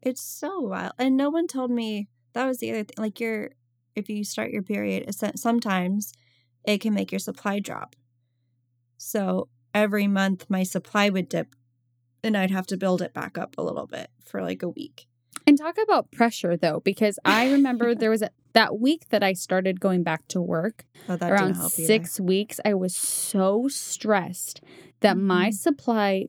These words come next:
Speaker 2: dropped to about half. And then I was even more stressed because it was like,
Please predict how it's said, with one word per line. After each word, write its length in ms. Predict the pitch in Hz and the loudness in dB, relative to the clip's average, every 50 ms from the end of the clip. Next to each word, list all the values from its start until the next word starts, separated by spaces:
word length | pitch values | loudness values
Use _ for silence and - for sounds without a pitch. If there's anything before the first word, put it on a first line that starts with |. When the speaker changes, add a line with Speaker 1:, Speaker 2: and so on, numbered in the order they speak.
| 202 185 | -6 -4
Speaker 2:
dropped 400 | 175 185 185 170 160 - - - | 0 2 2 2 2 0 -4 -2
to 120 | - 202 | 0 0
about 280 | 185 175 165 156 - 170 - | 2 2 0 -2 -4 -8 -12
half. 580 | - - - 208 196 175 160 170 - - - - - | -14 -2 2 2 4 4 2 -2 -10 -18 -18 -4 0
And 260 | 202 196 190 185 202 | 2 4 4 4 4
then 160 | 233 254 277 269 | 4 4 4 4
I 80 | 262 | 2
was 180 | 240 226 220 - | 2 0 -2 -2
even 440 | - 214 185 185 170 170 175 170 190 | -2 -2 0 0 0 0 0 0 2
more 460 | 185 190 208 226 269 339 415 480 466 | 2 4 6 6 6 6 4 2 -2
stressed 640 | 440 - - - - 170 165 170 175 - - - - | -8 -12 -10 -4 -2 -2 0 -2 -4 -6 -12 -12 -8
because 320 | - - - - 208 - 208 | -10 -6 -4 -4 -2 -2 -2
it 100 | - - | -2 -2
was 160 | 202 202 - | -4 -2 0
like, 300 | 202 185 175 170 - - | 2 2 2 0 -2 -6